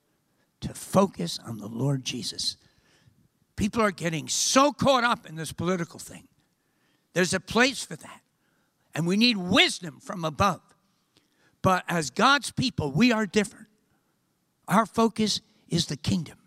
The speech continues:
There is no such thing. There's no biblical teaching whatsoever that there's such a thing as a Christian nation. There are nations that have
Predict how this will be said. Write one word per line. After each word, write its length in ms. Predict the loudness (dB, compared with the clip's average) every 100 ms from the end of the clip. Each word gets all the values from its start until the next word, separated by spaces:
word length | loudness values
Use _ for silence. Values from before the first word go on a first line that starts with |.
| _ _ _ _ _ 2
There 180 | 4 4
is 160 | 2
no 180 | 2 2
such 420 | 2 2 0 0
thing. 360 | 2 2 0 -12 _ _ _ _ _ _ -2
There's 200 | 0 2
no 180 | 2 2
biblical 640 | 4 4 4 -2 -2 -2 -4 0
teaching 460 | 2 2 0 -2
whatsoever 680 | 4 2 2 0 0 0 -4 -8 _
that 160 | 0 2
there's 160 | -2
such 280 | 2 0 0
a 60 | -4
thing 340 | 0 0 0 _ _
as 160 | -4 -4
a 60 | -4
Christian 460 | -2 -2 0 -2
nation. 340 | -2 -4 -6 -12 _ _ _ _ _ 2
There 140 | 2
are 60 | 4
nations 420 | 2 2 0 0
that 120 | -2
have 280 | 2 0 0